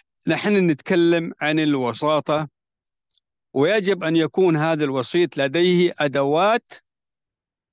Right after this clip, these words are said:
لحل هذه المشكلة. الوسيط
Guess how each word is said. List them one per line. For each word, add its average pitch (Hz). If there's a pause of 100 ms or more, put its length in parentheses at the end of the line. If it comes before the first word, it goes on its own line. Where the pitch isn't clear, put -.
(340)
لحل 190 (160)
هذه 160
المشكلة. 131 (1400)
الوسيط 180